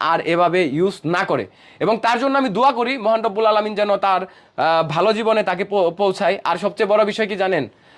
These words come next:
মানুষের ব-, অল্প বয়সে চুল পাকে, বেশি বয়সে পাকে, আবার টেনশনেও পাকে, বার্ধক্যের কারণে পাকে।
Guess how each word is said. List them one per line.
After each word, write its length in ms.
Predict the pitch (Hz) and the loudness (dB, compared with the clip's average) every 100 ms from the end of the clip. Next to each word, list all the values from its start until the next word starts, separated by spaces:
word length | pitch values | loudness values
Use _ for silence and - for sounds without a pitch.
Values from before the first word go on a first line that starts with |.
| - | -10
মানুষের 380 | 123 160 190 214 | -4 0 0 0
ব-, 280 | 160 160 123 | 2 2 0
অল্প 300 | - 190 202 | 0 0 0
বয়সে 300 | 190 180 226 | 2 0 -2
চুল 180 | 226 233 | -2 -2
পাকে, 280 | 208 196 214 | 0 0 0
বেশি 300 | 156 185 208 | 0 0 0
বয়সে 300 | 208 220 226 | 2 2 0
পাকে, 360 | 220 202 233 254 - - - | -2 0 -2 -4 -12 -20 -6
আবার 180 | 147 160 | -2 -2
টেনশনেও 420 | - 214 233 226 220 | -2 0 2 2 2
পাকে, 260 | 226 208 | 0 -2
বার্ধক্যের 500 | 196 160 170 233 240 | -2 -2 -2 -2 -2
কারণে 280 | 208 185 165 | 0 0 0
পাকে। 300 | 156 151 98 | -2 -6 -8